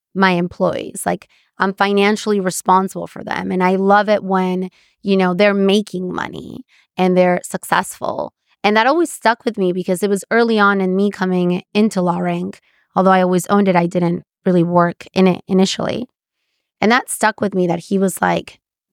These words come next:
"It, I enjoy the fact that I'm providing jobs to people." So, but it's crazy. So you literally went from twenty-two-year-old, just graduated college,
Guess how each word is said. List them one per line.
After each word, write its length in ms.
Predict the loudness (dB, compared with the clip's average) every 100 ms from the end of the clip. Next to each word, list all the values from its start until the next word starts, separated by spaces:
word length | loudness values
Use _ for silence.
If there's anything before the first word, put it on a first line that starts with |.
| _
"It, 160 | -2 -2 -2
I 80 | -2
enjoy 640 | 0 0 2 2 4 2 -4 _
the 120 | -4 -2
fact 340 | -2 -2 -2
that 120 | 0
I'm 120 | 0 0
providing 840 | -2 0 2 2 0 -2 -4 -4
jobs 440 | -2 -2 -2 -6 -10
to 80 | -8
people." 440 | -10 -12 -18 -18 _ _ _ _ _ _ _ _ _ _
So, 360 | -16 -12 -12 -14 -20 _ _ -20 _ -2
but 120 | 0
it's 160 | 0 0
crazy. 320 | 0 2 0
So 100 | -2
you 160 | -2 2
literally 400 | 2 2 2 0
went 400 | 2 2 0 0
from 460 | 2 4 2 -2 -6
twenty-two-year-old, 920 | 0 2 2 0 0 2 2 2 0 0
just 240 | -2 0
graduated 500 | 0 2 0 0 0
college, 480 | 0 2 2 -2